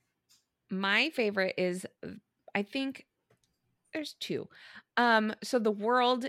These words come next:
is, like, my favorite card because before I got into tarot, I was looking up, so I had my cat pass away that I love so much,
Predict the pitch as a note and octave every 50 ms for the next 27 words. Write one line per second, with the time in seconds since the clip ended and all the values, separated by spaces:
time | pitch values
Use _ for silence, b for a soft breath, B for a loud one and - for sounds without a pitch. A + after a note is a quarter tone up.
0 | - - G3+ G#3+ G3+ G3+ F#3+ F3 F3 F3 - - F3+ F3 F3 E3+ F3+ F3+ - E3+
1 | E3 D#3+ D#3+ - - - F3+ E3+ D#3+ D#3+ E3 - - - F3 - G3 F#3 - F3+
2 | - - - D4+ G4 G#4+ F#4+ C4 - G#3 A3 G#3+ - G3+ A#3+ B3 A#3+ G#3+ F#3 -
3 | - F3+ D#3 D3 D3 C#3+ C#3 C3 B2+ C#3+ D#3 - b b b b b b b b
4 | _ G3+ G3+ G#3 G#3 G3+ - G#3 G#3+ G#3 - A#3+ A3+ G#3+ G3 G3 G3 - - G3
5 | - A3 G#3 G#3 G#3+ G#3 G#3+ A3+ A#3 B3+ C4 - A3+ - - - F#3 F#3+ - -
6 | G#3 G3+ E3+ D#3 D#3+ E3 F3 E3 E3 - - - D#3+ E3+ E3 E3+ E3 E3 - G3+
7 | G3 F#3 D3 D3+ - -